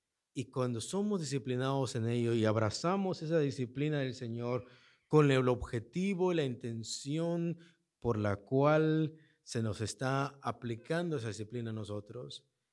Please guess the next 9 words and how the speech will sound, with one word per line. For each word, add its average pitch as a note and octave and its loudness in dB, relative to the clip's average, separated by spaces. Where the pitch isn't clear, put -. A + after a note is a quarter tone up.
entonces C3 -4
vamos G#2+ 0
a G#2 0
apreciar G#2 -4
el F#2 -12
valor G2 -4
de G#2 -4
la G2 -8
sabiduría. F#2 -14